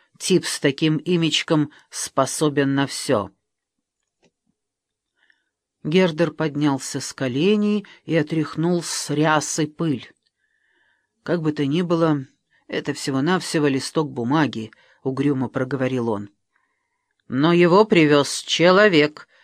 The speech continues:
возразил Масклин. «Прежде такого не случалось». «А что же будет со всем этим?» спросил Доркас.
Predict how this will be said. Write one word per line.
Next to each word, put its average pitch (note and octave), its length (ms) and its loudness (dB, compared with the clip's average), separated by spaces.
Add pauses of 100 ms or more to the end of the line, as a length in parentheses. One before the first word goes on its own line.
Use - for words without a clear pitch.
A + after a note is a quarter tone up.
(140)
возразил D3 520 2
Масклин. C#3 560 -2 (480)
«Прежде D#3 400 2
такого E3+ 360 2
не F3 120 2
случалось». D#3+ 800 0 (1400)
«А A#2 200 -8
что A#3 220 0
же A3 120 0
будет A3 320 -2
со G3+ 160 0
всем A#3 320 0
этим?» C3+ 440 0
спросил C#3+ 520 -4
Доркас. B2+ 580 -4